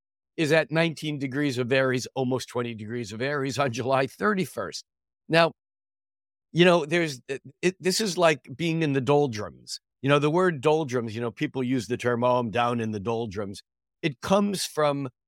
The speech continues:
when the old trading ships had to go, let's say, from, from England to India under wind power, they had to cross the equator twice. And in order to cross the equator, they had to go through this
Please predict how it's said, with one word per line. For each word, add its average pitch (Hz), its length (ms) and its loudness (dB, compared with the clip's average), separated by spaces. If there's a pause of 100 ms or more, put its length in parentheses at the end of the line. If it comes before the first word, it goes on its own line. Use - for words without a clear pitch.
(100)
when 151 500 2
the 139 140 0
old 160 260 0
trading 165 520 -2
ships - 460 -4
had 131 280 0
to 127 80 -2
go, 135 320 2
let's 131 300 -2
say, 131 200 2
from, 127 460 2 (240)
from 135 320 4
England 131 600 0 (100)
to 139 240 0
India 131 600 0 (320)
under 131 340 4
wind 147 580 0
power, 139 560 2 (260)
they 139 80 2
had 165 240 0
to 170 60 -6
cross 156 440 0
the 139 180 -2
equator 123 460 0
twice. - 600 -2 (520)
And 135 120 2
in 143 140 4
order 202 260 4
to 156 100 -2
cross 160 380 0
the 135 180 -4
equator, 139 540 0
they 113 140 -6
had 151 200 -4
to 151 80 -8
go 143 180 0
through 143 260 -4
this 120 220 -4